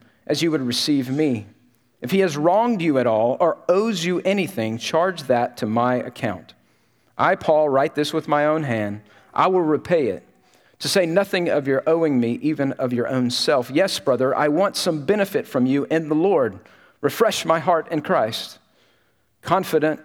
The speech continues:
of your obedience, I write to you, knowing that you will do even more than I say.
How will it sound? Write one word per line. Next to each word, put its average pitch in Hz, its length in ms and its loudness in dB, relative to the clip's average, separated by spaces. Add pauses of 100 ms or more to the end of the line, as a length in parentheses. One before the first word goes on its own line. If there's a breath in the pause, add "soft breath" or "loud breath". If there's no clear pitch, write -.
of 127 140 -2
your 135 120 2
obedience, 123 760 -2
I 139 80 0
write 165 280 0
to 127 100 -4
you, 113 160 -2
knowing 139 340 2
that 120 160 -2
you 123 100 0
will 123 120 0
do 135 220 -2
even 139 300 0
more 185 300 2
than 143 140 0
I 107 120 0
say. - 440 -8